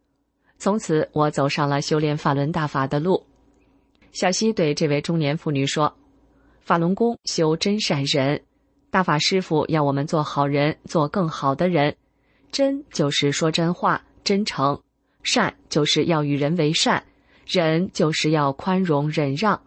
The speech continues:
遇到矛盾找自己，不去指责别人、怨别人。”并进一步给他讲明了法轮功真相。中年妇女听后爽快地同意三退，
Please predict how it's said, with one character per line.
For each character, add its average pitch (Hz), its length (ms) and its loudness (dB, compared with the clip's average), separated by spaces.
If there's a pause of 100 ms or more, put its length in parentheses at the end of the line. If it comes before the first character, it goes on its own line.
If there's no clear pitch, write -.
(280)
遇 190 140 -2
到 160 160 0
矛 143 160 0
盾 170 180 0
找 143 180 -2
自 180 160 -2
己， 147 300 -2 (180)
不 165 120 -2
去 160 180 0
指 143 160 0
责 147 160 -2
别 147 180 0
人、 170 240 2 (220)
怨 196 240 0
别 143 200 2
人。” 156 220 0 (680)
并 202 180 2
进 196 200 0
一 - 20 0
步 180 120 0
给 147 120 -2
他 156 160 -4
讲 147 220 -2
明 139 200 -2
了 151 140 2
法 151 160 -2
轮 147 140 0
功 175 180 0
真 185 180 0
相。 180 300 -2 (880)
中 247 160 0
年 220 160 2
妇 220 140 0
女 160 120 2
听 165 240 -2
后 156 300 0
爽 139 240 -2
快 165 160 -2
地 147 140 -2
同 143 200 -4
意 143 120 -2
三 160 240 -2
退， 175 280 0